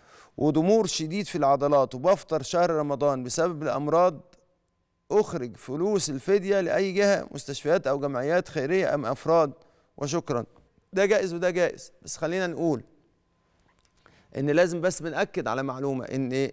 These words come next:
إمتى هيكون صاحب المرض المزمن ده هيفطر لما الدكاترة يقولوا له، آه، آه، آه، إمتى هيطلع فدية؟ لأن ممكن يكون عنده مرض مزمن و-، آه، مزمن ولكن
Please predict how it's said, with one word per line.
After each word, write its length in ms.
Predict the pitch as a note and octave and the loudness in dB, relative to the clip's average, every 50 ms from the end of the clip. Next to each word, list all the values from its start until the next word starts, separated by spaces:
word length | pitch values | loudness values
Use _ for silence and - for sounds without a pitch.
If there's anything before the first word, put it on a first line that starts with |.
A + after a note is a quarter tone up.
| _ _ - | _ _ -2
إمتى 540 | F#3 G3+ G#3 F#3+ D3+ - F#3 F3+ F#3+ F3+ C#3 | 0 0 0 0 0 2 4 4 4 4 2
هيكون 600 | - C#3 C#3 C3 - - D#3+ F3 F#3+ F#3+ F#3 F3+ E3+ | 0 -2 -4 -6 -6 -4 -2 0 0 0 0 -2 -2
صاحب 400 | - - G#3 E3+ - - D3+ C3 | 0 2 0 0 0 -2 -8 -8
المرض 400 | C#3+ D3+ E3 F3 F3 E3 D3 A#2 - _ - _ _ _ _ _ _ _ - - | -6 -4 -2 0 2 0 0 -2 -10 _ -20 _ _ _ _ _ _ _ -12 -8
المزمن 580 | C3 C#3 D3+ F3+ F#3 D3 C#3+ D3+ D3 D3 D3 | -6 -4 -2 -2 -2 -2 -2 -4 -4 -4 0
ده 360 | D3+ F3+ G3 G#3 B3 - _ _ _ _ _ _ _ - | 2 2 2 2 0 -8 _ _ _ _ _ _ _ -8
هيفطر 380 | - - F3 F3+ C3 - F3 D#3+ | -4 -2 -2 -2 0 0 0 0
لما 180 | D#3 D#3 D#3 | 0 0 -2
الدكاترة 380 | C#3+ C3 D3+ C#3 C3+ - F3 D#3+ | -2 -4 -2 -2 -2 -2 0 -2
يقولوا 340 | D3+ E3 F3 F#3 F#3 F3 - | -2 0 0 0 0 0 -4
له، 60 | - - | -4 -2
آه، 300 | C#3 C3+ - - A#2+ F#2+ - - | -2 -2 0 -2 -4 -6 -6 -6
آه، 360 | C3 B2+ B2 A2 - - - - | -2 -2 -2 -2 -2 -4 -8 -4
آه، 260 | A#2+ B2+ - - D#3+ | -4 -4 -2 -2 -2
إمتى 180 | F#3 F#3 - E3 | -2 2 4 4
هيطلع 360 | C#3+ C#3+ - D#3+ E3+ D#3+ D3+ | 2 4 2 0 2 2 0
فدية؟ 400 | - - E3 D#3 D#3 E3 D3+ C#3 - _ _ _ - | 0 -2 -4 -2 -2 -2 -2 -4 -8 _ _ _ -10
لأن 160 | A#2+ A#2+ A#2+ | -8 -6 -6
ممكن 360 | C3+ D3+ D#3 - E3 D#3 D3+ | -6 -6 -4 -4 -4 -4 -4
يكون 400 | D3 C#3 - D3+ E3 E3+ E3 C#3+ - _ _ _ _ _ - | -4 -4 -4 -2 -2 -2 -2 -4 -8 _ _ _ _ _ -6
عنده 320 | - C3+ D#3 E3+ D3 C#3+ | -2 0 0 0 0 -2
مرض 360 | D3 D#3+ F3 F#3 F3+ E3+ - - - | 2 4 4 6 4 2 2 -6 -10
مزمن 460 | - D#3 F3+ E3 D#3 F3 F3 F3 D#3 | -6 -4 -4 -4 -4 -6 -6 -6 -6
و-، 180 | A#2+ B2+ B2+ - - | -8 -10 -10 -12 -8
آه، 240 | - B2 C3+ A#2+ - - | -4 -2 -2 -2 -2 -4
مزمن 400 | C3 D#3 F3 E3+ D3+ D#3+ D#3 D3 | -4 -4 -2 -2 -2 -4 -2 -2
ولكن 460 | C#3 C#3+ E3 F3 - F3 D3+ D3+ | 0 2 2 0 0 -2 -4 -4